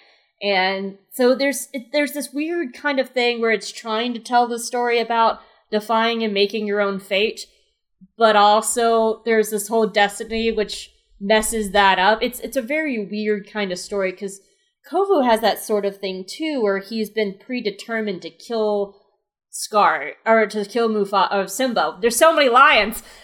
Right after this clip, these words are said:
<laughs> To kill Mu-, to kill Simba, and he defies that destiny that's been predetermined for him. So the story works much better with him, and it's a much more clear story.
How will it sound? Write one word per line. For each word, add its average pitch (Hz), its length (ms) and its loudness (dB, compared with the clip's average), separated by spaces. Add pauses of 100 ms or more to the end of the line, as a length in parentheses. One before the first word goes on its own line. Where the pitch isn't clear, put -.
<laughs> 330 340 -2
To 220 100 0
kill 302 260 4
Mu-, 269 220 -2 (100)
to 226 160 0
kill 233 240 -2
Simba, 208 600 0 (280)
and 226 120 -4
he 254 300 -6
defies 220 600 2
that 185 260 0
destiny 214 420 -2
that's 180 220 -10
been 180 220 -12 (140)
predetermined 220 760 -10
for 175 140 -8
him. - 300 -16 (280)
So 262 100 -10
the 269 60 -6
story 403 280 0
works 269 260 -2
much 269 320 -4
better 226 260 2
with 180 200 -6
him, 196 180 -6
and 165 100 -10
it's 180 120 -8
a 214 40 -6
much 254 300 -6
more 220 260 -4
clear 214 320 -6
story. 185 640 -4